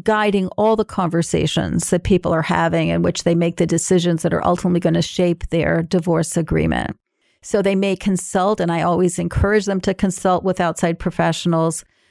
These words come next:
but they're in my office with me, and I'm really helping them speak directly and reach a series of decisions together. When I'm serving as a divorce coach, I have a,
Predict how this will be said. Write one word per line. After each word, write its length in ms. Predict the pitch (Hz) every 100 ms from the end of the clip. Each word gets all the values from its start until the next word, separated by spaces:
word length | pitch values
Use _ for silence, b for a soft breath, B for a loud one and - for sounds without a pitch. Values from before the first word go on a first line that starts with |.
| _ _
but 140 | 202 196
they're 140 | 196
in 180 | - 220
my 160 | 233 220
office 720 | 180 175 180 185 180 - 180
with 280 | 175 170 175
me, 240 | 170 165
and 200 | - 180
I'm 200 | 175 175
really 220 | 175 175
helping 420 | 170 180 180 190 175
them 280 | 175 170
speak 320 | 175 - 196 -
directly 720 | 185 175 180 - 226 226 -
and 360 | 175 180 175 -
reach 320 | 185 185 -
a 40 |
series 520 | 175 175 170 165 170
of 100 | 170
decisions 640 | 165 170 - 160 151 180 -
together. 400 | - - - - 196 -
When 160 | - 220
I'm 240 | 208 208
serving 560 | 196 - 247 285 294 254 -
as 180 | 185
a 60 | 185
divorce 460 | 175 170 175 170 -
coach, 760 | - 180 160 - - - - _
I 100 | -
have 380 | 190 214 214 190
a, 500 | 190 180 180 180 175